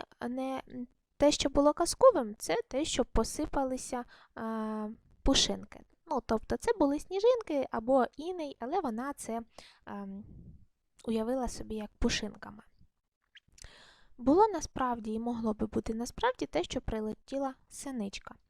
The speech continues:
А казковим, як ви думаєте, що ще було? Освітило картину. Як могло освітити картину? Такого не буває, так? Це якщо би,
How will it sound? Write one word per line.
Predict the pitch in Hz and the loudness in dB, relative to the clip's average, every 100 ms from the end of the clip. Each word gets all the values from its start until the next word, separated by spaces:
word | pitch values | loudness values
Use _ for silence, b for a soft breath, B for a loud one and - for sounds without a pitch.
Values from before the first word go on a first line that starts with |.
| _ _ | _ _
А | 269 | -6
казковим, | - 311 - 415 494 370 247 b _ | -4 -6 2 6 6 4 0 b _
як | 269 254 | -6 -4
ви | 233 | -4
думаєте, | 220 220 208 214 - 226 | -2 -4 -6 -10 -12 -12
що | - | -10
ще | 220 - | -10 -10
було? | 214 208 214 220 _ _ _ _ _ _ _ _ _ _ _ _ _ _ _ - - - - - - - - 403 | -10 -10 -10 -12 _ _ _ _ _ _ _ _ _ _ _ _ _ _ _ -20 -12 -10 -10 -12 -14 -18 -6 0
Освітило | 330 - 320 - 349 311 | 0 0 -4 0 2 2
картину. | - 247 - 202 220 | 0 -8 -8 -8 -4
Як | 302 - | -4 -2
могло | 233 226 | -2 0
освітити | 214 - - 202 - 202 | -2 -4 -8 -10 -10 -10
картину? | 208 - - 202 254 _ B B B - | -12 -12 -14 -16 -18 _ B B B -12
Такого | - 415 370 | -2 0 0
не | 370 359 | -2 -4
буває, | 320 285 220 202 202 - | -2 0 -2 -6 -10 -4
так? | 359 - | -2 -2
Це | - 277 B B B | -6 -8 B B B
якщо | 254 - - 269 | -10 -4 -2 0
би, | 247 233 220 | 2 0 -2